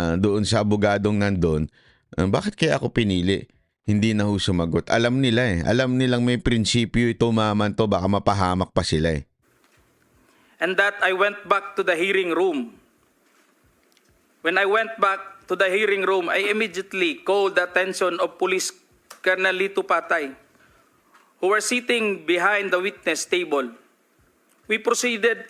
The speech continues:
Speaker 2: at the back of the lobby area when they suspended the hearing. I confided and discussed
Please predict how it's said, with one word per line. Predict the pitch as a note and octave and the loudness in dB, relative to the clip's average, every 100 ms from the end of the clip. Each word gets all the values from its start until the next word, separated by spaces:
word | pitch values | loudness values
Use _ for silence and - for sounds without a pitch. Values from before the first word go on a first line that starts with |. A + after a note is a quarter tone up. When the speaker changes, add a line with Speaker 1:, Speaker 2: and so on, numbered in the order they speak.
| - | -8
Speaker 2:
at | - | -4
the | |
back | D#3+ G3 G3 - | 0 0 -2 -6
of | E3+ | -2
the | E3+ | 0
lobby | F3 F#3 G3 | 0 0 0
area | F#3 F#3+ F3 C3+ A2 - _ _ _ _ _ _ _ _ _ _ | 0 -2 -2 -4 -4 -16 _ _ _ _ _ _ _ _ _ _
when | F#3 G3+ | -2 0
they | G#3 A#3 | 0 0
suspended | G#3+ - - F#3+ F#3 E3 D3 | -2 -2 -2 -2 -2 -2 -2
the | D#3 | -2
hearing. | E3 D#3 B2 G#2+ - _ _ _ _ _ _ _ _ _ - | 0 -2 -4 -8 -20 _ _ _ _ _ _ _ _ _ -8
I | |
confided | F#3+ A#3+ - B3 A#3+ A#3+ - - _ _ _ _ _ _ | -2 -2 0 -2 0 -2 -6 -20 _ _ _ _ _ _
and | F#3+ | -6
discussed | G3 G#3+ - G#3+ F#3 - - - | -4 -4 0 0 0 -4 -8 -12